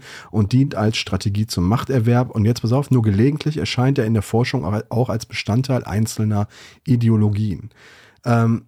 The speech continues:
bis hierhin liest sich das aber ehrlich gesagt komplett wie politischer Wahlkampf oder wie politische,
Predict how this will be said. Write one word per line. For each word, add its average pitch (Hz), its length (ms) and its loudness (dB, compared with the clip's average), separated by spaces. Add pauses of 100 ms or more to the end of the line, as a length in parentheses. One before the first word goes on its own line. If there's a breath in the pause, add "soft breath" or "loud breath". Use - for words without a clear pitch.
(240)
bis 139 260 0
hierhin 196 380 4
liest 185 240 2
sich 202 120 0
das 185 160 -4
aber 151 200 2
ehrlich 165 260 -4
gesagt 165 340 0
komplett 147 500 -2
wie 170 360 0 (260)
politischer 123 500 2
Wahlkampf 123 600 0
oder 120 260 0
wie 123 140 0
politische, 123 800 0